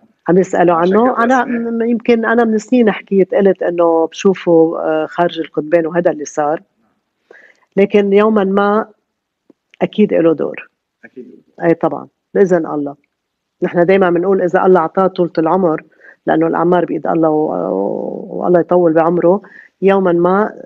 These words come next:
Speaker 1: سيف الإسلام القذافي نعم له دور. وعلى فكرة كتير له، آه، شعبية ومحبين، وقبائل كتير، آه، رح تلتف على سيف الإسلام القذافي و-، ورح يوقفوا معه،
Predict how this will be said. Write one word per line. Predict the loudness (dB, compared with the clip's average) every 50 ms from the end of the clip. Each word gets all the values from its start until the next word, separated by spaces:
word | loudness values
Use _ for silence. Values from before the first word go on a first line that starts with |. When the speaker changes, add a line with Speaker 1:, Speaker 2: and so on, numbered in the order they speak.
| -20 -20
Speaker 1:
سيف | -8 -2 0 2 2 2 0 -4
الإسلام | -4 -4 -6 -4 -2 0 0 0
القذافي | 0 -2 -2 -2 -2 0 0 0 0 0 -2 -4
نعم | -4 -2 -2 -2 -2
له | 0 0 2
دور. | 2 2 2
وعلى | 2 2 0 0
فكرة | 0 -2 -4 -2 -2 -2 -2 -4 -8 _ -20 -20 -20 -20 _ _ _ _
كتير | -20 -2 2 4 4 4 4 2 0 2
له، | 4 4 4 6 4 4 2 2 0 -2 -2 -2
آه، | 0 2 2 4 4 2 2 2 0 0
شعبية | -2 -2 0 0 0 2 0 2 4 4 4
ومحبين، | 2 2 -2 -4 -6 -8 -2 0 2 4 4 4 2 0 -4 -10 -18 -20 -20 _ _ _ _
وقبائل | -2 2 4 4 4 4 4 2 0 -2 -2 2 2 4 4 4 2 -2
كتير، | -4 -8 -2 2 2 2 2 2 -4 -12 -20 _ -10
آه، | -6 -2 0 0 0
رح | 0 -2 -4 -4
تلتف | -4 -4 -4 -2 -2 -4 -4 -4 -4 -4
على | -2 -2 0 0 -2 -2 -2 -4 -4 -6 -8 -12 -16 -20 -20 -20 -20 _
سيف | _ -2 -2 0 0 0
الإسلام | -2 -4 -4 -4 -2 0 0 0
القذافي | 0 -2 -4 -4 0 0 0 0 0 0 0 0 2 0 0 -2
و-، | -4 -2 0 2 2 2 2 2 2 0 0 0 0
ورح | 0 0 0 -2 -2
يوقفوا | -2 -2 -2 -2 -2 -2 0
معه، | 0 0 0 0 0 -2 -2